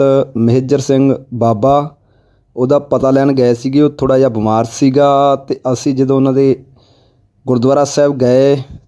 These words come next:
ਤੇ ਉੱਥੇ ਅਸੀਂ ਵੇਖਿਆ ਜੰਮੂਆਂ ਦਾ ਬੂਟਾ। ਤੇ ਜੰਮੂ ਸਾਨੂੰ ਬਹੁਤ ਵਧੀਆ ਲੱਗੇ ਕਿਉਂਕਿ ਥੱਲੇ ਬਹੁਤ ਡਿੱਗੇ ਪਏ ਸੀਗੇ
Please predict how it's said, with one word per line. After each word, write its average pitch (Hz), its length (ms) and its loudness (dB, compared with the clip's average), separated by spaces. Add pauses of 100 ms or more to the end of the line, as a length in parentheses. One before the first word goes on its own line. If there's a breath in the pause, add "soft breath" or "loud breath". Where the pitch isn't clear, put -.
(100)
ਤੇ 131 180 -4
ਉੱਥੇ 160 540 2 (360)
ਅਸੀਂ 139 200 0
ਵੇਖਿਆ 135 320 0
ਜੰਮੂਆਂ 120 580 2
ਦਾ 131 80 2
ਬੂਟਾ। 104 500 -6 (720)
ਤੇ 123 120 2
ਜੰਮੂ 120 400 2
ਸਾਨੂੰ 147 360 2
ਬਹੁਤ 113 280 0
ਵਧੀਆ 151 240 2
ਲੱਗੇ 147 420 0 (840)
ਕਿਉਂਕਿ 135 260 -2
ਥੱਲੇ 151 640 2
ਬਹੁਤ 135 420 -2
ਡਿੱਗੇ 131 280 0
ਪਏ 143 220 0
ਸੀਗੇ 139 440 0